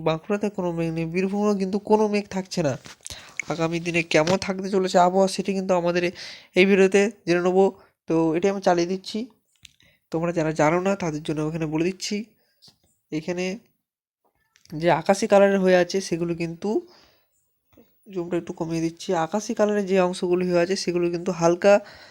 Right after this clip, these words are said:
মেঘ এবং হালকা বৃষ্টি। এবং যে হলুদ আ-, অংশ হয়ে যাবে আকাশি কালারের মধ্যে দিয়ে, এই যে এখানে হয়ে এসেছে, এখানে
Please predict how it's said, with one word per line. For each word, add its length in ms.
মেঘ 260
এবং 200
হালকা 360
বৃষ্টি। 420
এবং 160
যে 180
হলুদ 340
আ-, 160
অংশ 260
হয়ে 240
যাবে 200
আকাশি 380
কালারের 400
মধ্যে 380
দিয়ে, 240
এই 160
যে 200
এখানে 260
হয়ে 220
এসেছে, 320
এখানে 200